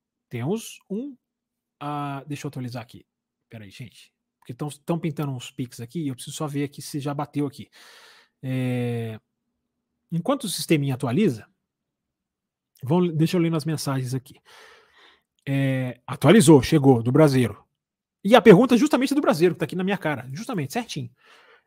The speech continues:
É, a barra estabilizadora que a Red Bull colocou também faz parte do conjunto de suspensão, né? Acer-, né? Acertaram forte também. Será que essa melhora da Mercedes também de-, também devemos a mudança no conjunto de suspensão?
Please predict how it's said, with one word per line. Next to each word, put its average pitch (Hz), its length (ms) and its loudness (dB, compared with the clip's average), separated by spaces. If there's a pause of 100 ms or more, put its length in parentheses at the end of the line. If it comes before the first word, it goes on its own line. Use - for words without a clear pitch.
(100)
É, 156 480 -2 (640)
a 170 140 4
barra 214 260 6
estabilizadora 170 720 2
que - 80 -6
a 143 40 -4
Red 139 180 -4
Bull 156 140 -2
colocou 165 440 0
também 175 260 -2
faz 180 220 -4
parte 165 280 -6
do 156 60 -4
conjunto 147 420 -6
de - 80 -20
suspensão, 135 640 -10 (320)
né? 160 100 -12 (540)
Acer-, 151 300 -2
né? 202 260 2 (140)
Acertaram 202 580 6
forte 202 380 2
também. 151 380 2
Será 180 300 -4
que 190 160 -6
essa 185 200 -6
melhora 160 300 -2
da 156 100 -6
Mercedes 151 420 -8
também 170 320 -4
de-, 170 180 -6 (220)
também 165 260 -6
devemos 160 320 -4
a 156 40 -4
mudança 151 360 -8
no 156 80 -10
conjunto 151 340 -12
de - 60 -20
suspensão? 147 560 -16